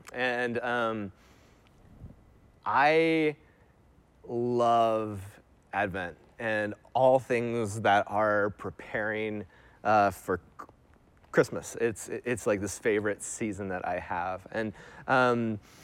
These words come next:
the Advent season is this, this, this time of, of focus. It's this time of saying, "God, show me." It's this,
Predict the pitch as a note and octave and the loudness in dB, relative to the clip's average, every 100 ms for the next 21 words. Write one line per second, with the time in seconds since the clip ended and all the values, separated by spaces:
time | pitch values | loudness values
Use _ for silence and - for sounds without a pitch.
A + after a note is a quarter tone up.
0 | - - - - B2+ A#2 B2 E3+ F#3+ A3 | -20 -20 -20 -18 -12 -10 4 6 8 6
1 | F#3 C#3 - - - - - C#3 C#3+ C3+ | 0 -2 -6 -6 -6 -8 0 4 4 4
2 | A#2+ A#2+ B2 B2+ A2+ B2+ A#2+ - _ _ | 2 2 2 0 0 0 0 -2 _ _
3 | - A#3+ D3+ B2 C3+ C3+ - - D#3 C#3+ | -20 -6 -2 -2 2 0 0 -2 2 4
4 | D3 C#3+ C3+ B2+ B2+ - A#2 A2 G2+ E2 | 4 4 2 0 -4 -2 2 2 0 -2
5 | G#2+ F2+ - - - D3 C#3+ C3+ C#3 B2 | -6 -6 -14 -18 2 6 6 6 4 4
6 | - - - - G#2+ - G2+ - - D3+ | 0 -12 -14 -6 -6 -4 -6 -6 -2 0
7 | B2+ C3 A#2+ G#2+ G2 F#2 - - C3+ A2 | 2 2 2 0 -2 -10 -18 -6 -2 -2
8 | G#2+ G#2+ G2 F#2+ G#2+ A#2 _ _ - C3 | -2 -4 -4 -6 -10 -18 _ _ 4 6
9 | A#2 G#2+ G#2 F#2 - - - A#2 A#2+ A2+ | 8 6 2 -8 -12 -6 0 0 0 -2
10 | F#2+ F2+ F#2+ A2+ - C#3 C3 | -6 -6 -4 -4 2 2 2